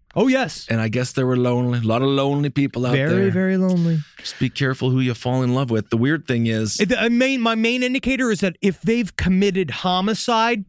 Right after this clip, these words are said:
Speaker 2: Right.
Speaker 1: uh, on the same type of person that you are,
Speaker 2: <laughs> Yeah.
Speaker 1: you should probably leave it alone.
Speaker 2: Yeah, you probably should. But
Speaker 1: Now,
Speaker 2: okay, interesting.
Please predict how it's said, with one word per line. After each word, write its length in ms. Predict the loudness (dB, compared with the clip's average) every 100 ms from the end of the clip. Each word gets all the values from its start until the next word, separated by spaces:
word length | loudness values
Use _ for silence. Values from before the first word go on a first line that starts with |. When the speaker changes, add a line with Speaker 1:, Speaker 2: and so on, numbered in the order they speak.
| -4
Speaker 2:
Right. 360 | -2 0 0 -2
Speaker 1:
uh, 80 | -2
on 160 | 0 0
the 80 | -2
same 340 | -2 0 0
type 240 | -2 -2
of 120 | -2 -2
person 340 | -2 0 0
that 160 | 0 0
you 320 | 2 2 4
are, 320 | 2 2 2
Speaker 2:
<laughs> 20 |
Yeah. 520 | 0 0 0 0 2 2
Speaker 1:
you 60 |
should 240 | 0 -2 0
probably 500 | -2 0 0 0 2
leave 240 | 2 0
it 60 | 0
alone. 340 | 0 0 0
Speaker 2:
Yeah, 200 | -2 -2
you 180 | -4 -4
probably 500 | -6 -6 -8 -8 -6
should. 380 | -6 -4 -4 -4
But 120 | -2
Speaker 1:
Now, 180 | 0 0
Speaker 2:
okay, 140 | -2 -2
interesting. 460 | -2 -4 -4 -6